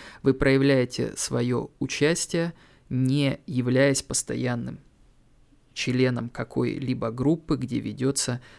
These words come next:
постоянно какая-то работа. И прекариат таким образом становится из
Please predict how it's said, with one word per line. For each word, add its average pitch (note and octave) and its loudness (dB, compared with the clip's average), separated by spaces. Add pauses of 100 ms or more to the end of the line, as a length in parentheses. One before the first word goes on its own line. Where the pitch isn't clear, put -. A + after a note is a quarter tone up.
постоянно A#2+ -2 (340)
какая-то A#2 -2
работа. A#2+ -4 (380)
И C3 4 (220)
прекариат C#3 2
таким C3+ -2
образом B2+ -2
становится C3 -2 (1160)
из C#3 0